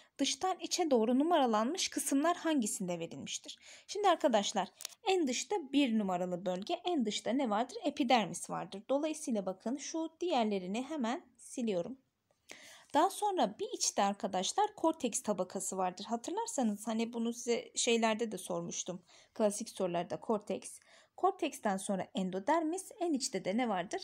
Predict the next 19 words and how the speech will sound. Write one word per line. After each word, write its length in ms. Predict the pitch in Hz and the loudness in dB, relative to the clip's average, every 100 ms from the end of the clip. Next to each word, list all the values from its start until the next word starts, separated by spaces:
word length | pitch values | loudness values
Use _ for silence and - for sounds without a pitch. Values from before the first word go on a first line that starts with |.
| - _ - | -10 _ 0
Merkezi 420 | 254 247 196 175 | 0 0 -6 -6
silindir 440 | - 202 185 165 | -4 -2 -2 -4
vardır. 400 | 160 165 208 330 | -2 -2 -2 -4
Cevabımız 640 | - 214 175 - 226 339 - - - - | 2 4 4 2 -2 -2 -4 -8 0 4
A 160 | 202 | 4
şıkkı 380 | 180 - - 339 | 2 -8 0 0
olur. 340 | - - - - _ _ _ _ _ _ _ _ _ _ _ - | 0 -4 -8 -12 _ _ _ _ _ _ _ _ _ _ _ -2
Gelelim 380 | 370 254 330 | 4 4 4
diğer 220 | 302 247 196 | 4 4 2
sorumuza, 440 | - 190 180 285 | -2 -4 -2 -2
yirmi 300 | 277 240 226 | 0 2 2
yedinci 340 | 208 180 202 | 0 -2 -8
soru. 320 | - 240 160 165 _ _ _ _ _ _ _ _ _ - | -4 -2 -2 -4 _ _ _ _ _ _ _ _ _ 2
Diyor 140 | 440 | 2
ki 160 | 440 233 | 2 -4
kökle 500 | - 415 - 320 302 | -2 -2 0 -2 0
ilgili 480 | 269 220 214 156 170 | 2 2 2 -2 -6
hangileri 600 | - 330 330 254 240 381 | -4 -2 0 2 0 2
doğrudur? 640 | 220 185 160 - - - | 2 2 -2 -8 -10 -14